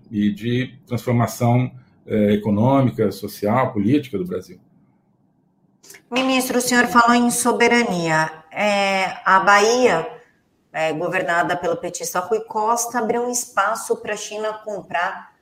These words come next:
Speaker 2: ali um pedaço de terra muito bonito, por sinal, em que vão construir uma espécie de Chinatown, digamos assim, uma cidade chinesa dentro da Bahia.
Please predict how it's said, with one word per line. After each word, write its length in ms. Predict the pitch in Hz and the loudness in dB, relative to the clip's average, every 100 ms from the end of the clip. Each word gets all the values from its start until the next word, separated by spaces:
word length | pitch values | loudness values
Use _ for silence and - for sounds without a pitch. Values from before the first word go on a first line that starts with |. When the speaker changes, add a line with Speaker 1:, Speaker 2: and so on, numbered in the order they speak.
| _ _ | _ _
Speaker 2:
ali 300 | 170 185 185 | -2 -2 -2
um 140 | 185 185 | -6 -6
pedaço 560 | 190 175 160 165 180 | -6 0 0 0 -4
de 120 | 196 208 | -6 -6
terra 500 | 185 190 190 175 151 | -4 -2 -2 -2 -4
muito 320 | 165 196 143 | -6 -6 -8
bonito, 440 | 151 151 175 - | -8 -6 -8 -12
por 120 | 156 | -14
sinal, 440 | - 185 185 202 - - _ _ - | -8 -4 0 0 -2 -14 _ _ -10
em 160 | 214 | -4
que 100 | 240 | -2
vão 280 | 208 233 233 | 0 0 -2
construir 500 | 226 226 - 226 233 | -8 -10 -2 0 0
uma 140 | 226 | -2
espécie 680 | 220 226 233 233 240 - 247 214 | -6 -6 -6 -6 -4 -4 -4 -4
de 180 | 240 | -6
Chinatown, 720 | 233 - 262 247 - 147 113 - - - | -6 -8 -6 -6 -2 -2 -2 -6 -18 -16
digamos 480 | 170 165 165 165 160 | -8 -4 -4 -4 -6
assim, 320 | 165 - 139 | -6 -6 -8
uma 160 | 139 160 | -10 -6
cidade 540 | - 190 208 214 - | -6 -4 -4 -4 -6
chinesa 560 | - 202 202 208 208 190 | -10 -10 -8 -10 -8 -8
dentro 500 | 175 220 254 233 196 | -8 -10 -10 -6 -2
da 120 | 196 | 2
Bahia. 520 | 185 170 170 170 | 2 0 -2 -2